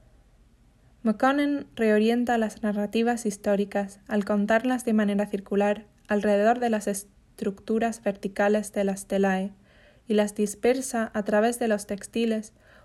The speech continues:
usando símbolos africanos del tiempo antiguo, presente y futuro, codificados con protección, curación y otros mensajes, como dice la artista. McConnen y sus colaboradores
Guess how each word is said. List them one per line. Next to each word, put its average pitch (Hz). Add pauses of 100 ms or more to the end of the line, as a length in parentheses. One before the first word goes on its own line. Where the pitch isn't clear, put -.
(120)
usando 254
símbolos 233
africanos 214
del 196
tiempo 202
antiguo, 233
presente 202
y 202
futuro, 208 (920)
codificados 214
con 214
protección, 233
curación 214 (100)
y 208
otros 196
mensajes, 196 (360)
como 196
dice 202
la 196
artista. 196 (3000)
McConnen 277
y 226
sus 226
colaboradores 214